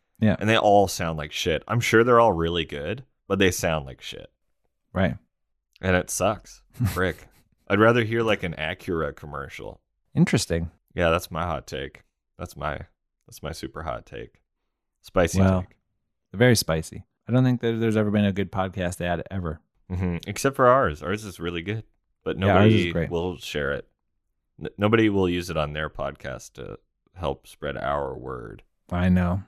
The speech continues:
Speaker 1: Um,
Speaker 2: Fuck.
Speaker 1: great. Well, that was a pretty good, uh, episode of Corners.
Speaker 2: I'd, I'd say perfect. Yeah, it's a big bumpy room now.
Speaker 1: Yeah, it's a super bumpy room. Very sharp.
Speaker 2: Yeah.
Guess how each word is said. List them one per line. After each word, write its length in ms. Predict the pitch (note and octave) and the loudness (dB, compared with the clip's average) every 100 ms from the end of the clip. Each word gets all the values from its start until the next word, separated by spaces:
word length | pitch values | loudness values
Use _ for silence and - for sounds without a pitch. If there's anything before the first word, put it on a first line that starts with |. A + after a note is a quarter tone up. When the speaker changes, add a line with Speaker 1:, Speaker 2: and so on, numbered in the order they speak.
| _ - | _ -2
Speaker 1:
Um, 680 | A#2 B2 B2+ B2 B2 B2+ B2+ | 4 6 8 6 6 4 2
Speaker 2:
Fuck. 80 | G2+ | 4
Speaker 1:
great. 200 | B2 D3+ | 4 6
Well, 140 | B2 A#2 | 4 4
that 180 | C3 | 4
was 180 | C#3+ D#3+ | 4 4
a 460 | C#3+ A#2+ A2 G2 F#2 | 8 8 8 6 4
pretty 200 | - G2+ | 0 -2
good, 360 | F#2+ F#2 F2 - _ _ G2+ | 0 0 -2 -16 _ _ 0
uh, 380 | F#2 F2+ E2+ - | 2 2 2 -2
episode 420 | F#2 - G2 F#2 | -6 0 2 4
of 140 | E2+ | 0
Corners. 520 | - F#2 G2 A2 - - _ _ - _ _ | -2 0 2 2 -2 -12 _ _ -20 _ _
Speaker 2:
I'd, 160 | - G2 - | 0 0 0
I'd 160 | F2 - | -4 0
say 160 | G2 | 0
perfect. 520 | D#2+ F#2 F#2+ - D2+ F#2 | 0 -2 -4 -4 -6 2
Yeah, 180 | F2+ | 2
it's 140 | D#2 - | 2 -4
a 40 | |
big 320 | F#2+ G#2+ F2+ | -2 -2 -2
bumpy 320 | - F2+ F#2 D#2+ | -2 -2 -2 -2
room 300 | E2 F#2+ D2+ | 0 -2 -2
now. 260 | C2+ C2+ - _ _ _ _ | -6 -8 -14 _ _ _ _
Speaker 1:
Yeah, 160 | A2 G2+ | 4 4
it's 120 | G2 | 4
a 80 | G2 - G#2+ - | -2 -4 -18 -4
super 260 | A#2+ F#2+ | -2 0
bumpy 340 | F2 F2 F2+ E2 | 2 2 0 -6
room. 180 | E2+ | -6
Very 180 | E2+ F#2+ | -4 -2
sharp. 400 | - F#2 F2+ - - _ _ - | -2 0 -2 -2 -14 _ _ 0
Speaker 2:
Yeah. 340 | E2 D2+ | 4 4